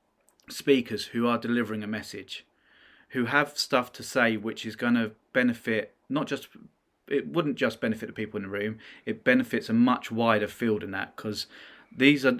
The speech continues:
the advice that you're giving is to business owners or is to people who are trying to make an impact on LinkedIn. Maybe they're looking for, to find the right person that they wanna grow their career to. Um, and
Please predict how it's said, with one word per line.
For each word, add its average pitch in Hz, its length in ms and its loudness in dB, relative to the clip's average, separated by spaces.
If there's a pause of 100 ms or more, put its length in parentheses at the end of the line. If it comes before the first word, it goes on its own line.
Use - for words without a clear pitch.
the 123 240 2
advice 135 380 4
that 120 120 0
you're 139 220 8
giving 101 440 -2
is 110 180 -4
to 113 260 2
business 113 500 0
owners 95 500 -6 (560)
or 120 220 4
is 113 240 -2
to 110 200 -2
people 117 400 0
who 113 180 2
are 107 60 2
trying 110 320 0
to 107 280 -4 (360)
make 117 220 2
an 120 60 6
impact 117 460 4
on 104 140 -6
LinkedIn. 107 440 -4
Maybe 98 260 -10
they're 104 100 -2
looking 107 320 -8
for, 107 300 -6 (100)
to - 100 -16
find 110 300 -2
the 110 100 -2
right 107 240 2
person 113 340 -2
that - 120 -4
they 107 80 0
wanna 104 240 -4 (280)
grow 110 200 4
their 101 120 2
career 120 360 0
to. - 340 -12 (640)
Um, 110 340 2
and 113 340 2